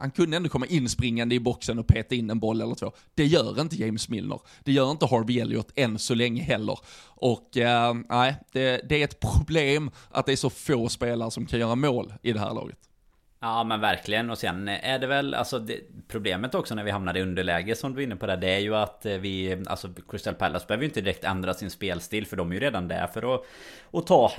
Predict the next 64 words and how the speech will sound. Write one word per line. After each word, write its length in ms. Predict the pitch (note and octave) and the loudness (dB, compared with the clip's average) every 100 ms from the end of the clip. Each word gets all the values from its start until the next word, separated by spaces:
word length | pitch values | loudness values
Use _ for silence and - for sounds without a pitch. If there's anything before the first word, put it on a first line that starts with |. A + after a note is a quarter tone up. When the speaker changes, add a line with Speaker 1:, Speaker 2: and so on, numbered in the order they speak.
| B2+ | -6
Speaker 2:
max 400 | C3+ C#3+ A2+ - | 0 2 2 -2
kanske 280 | - A#2+ - | -2 0 2
en 240 | A#2 A2+ | 2 0
poäng 280 | F2+ A#2 G2 | 2 0 2
egentligen, 380 | G#2 F2 E2 F#2+ | 0 -2 -4 -6
alltså, 160 | G2+ E3+ | -4 -2
för 100 | D3 | 0
att 60 | |
hålla 220 | B2+ G#2 | 2 2
bara 220 | G#2+ G#2+ G2 | 2 2 0
så 140 | A2 | -2
tätt 260 | - G#2+ - | -2 -2 -4
som 200 | - G2 | -8 -4
möjligt. 460 | F#2+ F#2+ E2 F#2 - | -2 -2 0 -2 -2
Och, 280 | F#2+ F#2+ G2 | -2 0 -2
och 100 | G2 | -4
vi 160 | F2+ | -4
blir 160 | F2+ A2 | -2 -2
ju 60 | |
kanske 280 | A2+ B2+ A#2+ | 0 -2 -2
ännu 300 | - A2 A2 | 0 0 0
mer, 440 | D#3 B2+ F2+ F2 F2+ | -2 0 0 0 0
eh, 260 | F2 E2+ | 0 0
pressade 500 | E2+ F#2+ - F#2 F2 | -2 -6 -4 -4 -4
och 60 | E2+ | -6
stressade 460 | - E2+ - E2 | -4 -6 -4 -4
av 160 | E2 E2+ | -2 0
att, 240 | E2 - | -2 -2
eh, 80 | G2 | -4
ligga 280 | F2+ F#2 F2 | -4 -4 -2
i 40 | A2 | -2
underläge 560 | B2+ F2+ F2+ E2 E2+ | -2 -2 -2 -2 -6
och 100 | E2 | -6
så. 340 | - C#2 C#2+ - | -8 -8 -6 -6
Så 120 | F#2 | -6
blir 180 | A#2+ D3 | -2 0
det 60 | |
ju 60 | C3+ | 0
nästan 260 | C3+ A2+ | -2 0
även 180 | G#2+ F#2+ | 0 0
om 80 | F#2 | -2
vi 80 | F2+ | -6
spelar 280 | - F2+ E2+ | -6 -4 -4
hemma 320 | G2 F2 E2 | -4 -2 -2
eller 120 | G2 | -2
borta. 380 | B2+ - - A#1+ | -4 -6 -4 -4
Och 80 | - | -4
sen 140 | E2+ | -8
kan 120 | - | -6
jag 100 | B2 | -8
tycka 260 | A#2 - F2+ | -8 -2 -2
att, 180 | - - - - - _ - | -2 -8 -20 -20 -20 _ -12
alltså, 180 | - G#2 | -10 -8
tittar 220 | G#2 G2 | -6 -4
man 180 | F2 F2 | -4 -6
försvarsmässigt 760 | F#2+ A2+ F#2+ - F#2 - D#3+ | -6 0 -2 0 -6 -4 -4
då, 140 | D#3+ E2+ | -2 -2
så 160 | - | -2
gör 100 | F2 | -2
ju 60 | A2 | 0
egentligen 360 | E3 - F2+ - | -2 -4 -8 -4
alla 340 | G#2 F2 F2 | -2 0 0
lag 280 | D3 A2+ E2+ | 2 2 0
som 300 | - F#2+ | -2 -2